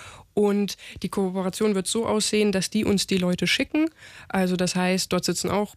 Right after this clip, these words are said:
Psychologinnen und, ähm, die, ja, gucken, wer passt in das Projekt, die schicken uns die und die werden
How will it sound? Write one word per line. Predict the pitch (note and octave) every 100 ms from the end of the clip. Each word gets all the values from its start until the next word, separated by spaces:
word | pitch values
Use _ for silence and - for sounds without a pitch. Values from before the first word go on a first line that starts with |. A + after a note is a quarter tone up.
| -
Psychologinnen | F3+ F3+ F#3+ B3 A#3+ A#3 A3+
und, | F#3 F#3 F3+ -
ähm, | F#3 F3 F3 E3 _ -
die, | F3+ E3+ E3+ F3 -
ja, | F3 E3+ - -
gucken, | - G3 G3+ F#3+
wer | F3+ F3+
passt | - A3+ -
in | A3+
das | A3+
Projekt, | - A3 G#3+ -
die | F#3
schicken | B3 C4 A3
uns | A3 -
die | G#3+ G#3+
und | G3 F#3
die | G3 G3
werden | F#3+ F#3+ G3